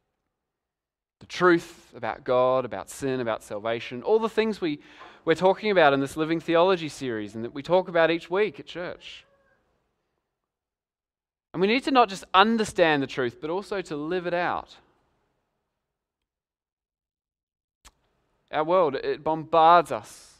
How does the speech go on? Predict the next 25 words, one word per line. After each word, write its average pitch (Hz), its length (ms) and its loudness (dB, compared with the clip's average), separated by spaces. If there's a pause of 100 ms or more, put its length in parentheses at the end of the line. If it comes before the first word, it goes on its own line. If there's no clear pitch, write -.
with 123 120 -14
information, 113 560 -10
doesn't 104 260 -12
it? 98 120 -16
About, 104 340 -8
about 151 300 0
sexuality, 127 600 -2
about 131 240 0
gender, 104 520 -4
about 110 360 -6 (840)
evolution, 151 640 0
about 95 260 -18
racism, 117 680 0
about 110 380 -12
ethics, 170 460 2
about 139 260 2
religion, 156 680 2
about 117 320 0 (400)
parenting, 175 760 6 (440)
about 170 220 6
marriage, 190 580 8
about 147 420 4 (200)
singleness, 196 840 0
about 139 260 0
romance. 165 960 0